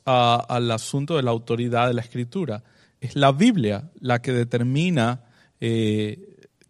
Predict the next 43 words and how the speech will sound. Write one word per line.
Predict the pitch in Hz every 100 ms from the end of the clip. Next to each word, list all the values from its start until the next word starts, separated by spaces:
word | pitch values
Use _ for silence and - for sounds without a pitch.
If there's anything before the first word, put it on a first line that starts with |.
| _
qué | - 151
iglesia | 151 139 139 139 120
es | 120
sana, | - 147 160 113
qué | -
iglesia | 135 131 131 123
realmente | 107 113 139 147 123 113
es | -
sana | 151 165 110 127 - _ _
y | - 123
qué | 139
iglesia | 127 123 117 120
no. | 127 233 247 - _ _ _
Es, | 131 131 - -
es | 131
la | 139 123
palabra | 120 127 170 165
la | 131 117
que | -
distingue, | 110 110 - - 196 160 104
lo | 104 104
que, | 127
la | - 120
que | 143
hace | 143
esa | 131 123
separación. | 120 110 110 101 - 170 196 113 - - - _
Quizás | - 143 - 185 180
solo | - 175 160
para | 147 131
hacerlo | - 160 156
un | 147
poco | 151 139
más | 139 -
práctico | - 151 156 135 120 117
y |
no | 120 127
dejarlo, | 120 - 135 127 113 107 - -
eh, | 104 107 101 85 -
en | - 110
simplemente | - 135 127 120 120 117 107
un | 123 120
concepto. | 117 104 - 160 151 104 110